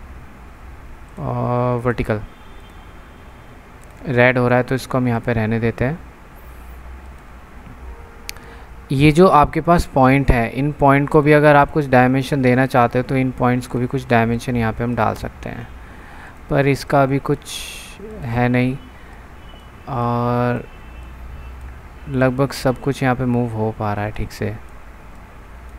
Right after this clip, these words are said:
Sketch needs to constraint, यहाँ पे अभी हमें शायद और एक दो constraint हमें डालने होंगे।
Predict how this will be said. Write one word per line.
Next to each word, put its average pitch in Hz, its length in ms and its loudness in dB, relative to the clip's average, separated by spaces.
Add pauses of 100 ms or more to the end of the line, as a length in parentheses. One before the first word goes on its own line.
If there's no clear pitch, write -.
(840)
Sketch - 560 0
needs 127 480 0
to 123 220 -2
constraint, 110 680 -4
यहाँ 120 260 -2
पे 131 200 0
अभी 127 240 0
हमें 127 220 0
शायद 120 300 0
और 120 280 2
एक 120 180 -6
दो 120 120 -2
constraint 117 400 -4
हमें 120 160 -2
डालने 110 300 -2
होंगे। 113 340 -4